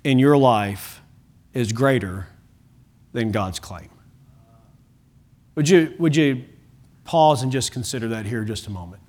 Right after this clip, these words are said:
What claim in your life is greater than God's claim? I mean, you think about even just basic Christianity. That's, I told you where we were gonna go. We're here.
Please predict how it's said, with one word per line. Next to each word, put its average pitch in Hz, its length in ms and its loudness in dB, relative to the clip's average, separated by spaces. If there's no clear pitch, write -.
What 202 300 4
claim 143 640 0
in 127 160 -2
your 131 200 0
life 113 600 -2
is 113 180 -6
greater 104 640 0
than 107 200 -2
God's 104 320 -2
claim? - 340 -16
I 123 60 -2
mean, 143 120 6
you 143 80 6
think 170 220 2
about 139 280 4
even 139 200 0
just 139 240 -2
basic 139 320 0
Christianity. 151 640 0
That's, 120 320 -4
I 131 140 -8
told 175 240 0
you 170 80 2
where 160 120 4
we 160 120 6
were 156 60 4
gonna 160 180 2
go. 165 180 2
We're 135 200 2
here. 120 300 -2